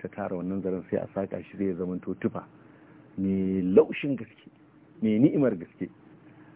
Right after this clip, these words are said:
To shi sa saboda ni'imar da ke ciki, sai aka haramta ta ga mazajen al'umman nan. Aka haramta ta ga mazajen al'ummar.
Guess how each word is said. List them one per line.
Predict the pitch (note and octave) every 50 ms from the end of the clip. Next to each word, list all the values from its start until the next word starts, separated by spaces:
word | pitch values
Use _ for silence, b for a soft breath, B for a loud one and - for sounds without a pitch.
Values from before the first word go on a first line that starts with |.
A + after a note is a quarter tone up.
| - - - - - - - - - - - - - - - -
To | -
shi | F#2+ - B2 A#2 -
sa | - C3+ A#2+ A#2+ A#2+ A#2 - - - - - - -
saboda | A#2+ A2+ A#2 A2+ G#2+ G#2
ni'imar | G#2 B2 C#3+ - F3+ E3 D#3 B2+ A2
da | F#2+
ke | G2+ - G2+ F#2 -
ciki, | - A#2 - - A#2+ A#2 - - - - - - - - - - - - - - - - - - -
sai | G#2+ G#2+
aka | - - A2 - G#2+
haramta | G2 - A2 A2 G#2+ G2 F#2 - - G#2 G#2+ G#2+ G#2+
ta | - A2+ A2 G#2+ G#2+ - - - - - - - - -
ga | F#2+ F2+ F#2+ F2+ F2 E2+ E2+ - - -
mazajen | - F#2 G2 F#2+ G2+ F2+ E2 F#2+ F#2+ F#2+
al'umman | A2 F#2+ - - A2 F#2+ F2+ F2 E2 E2
nan. | E2 - - - - - - - - - - - - - - - - - - - - - - - - - - - - -
Aka | G2+ - F#2+
haramta | F#2+ A2 G#2+ G2 F2+ - C3+
ta | C#3 -
ga | C3+ G#2+
mazajen | G2+ G2 G2 G2 F#2 E2+ F#2+ F#2+ -
al'ummar. | - F2 E2 - F#2+ F2+ F2 E2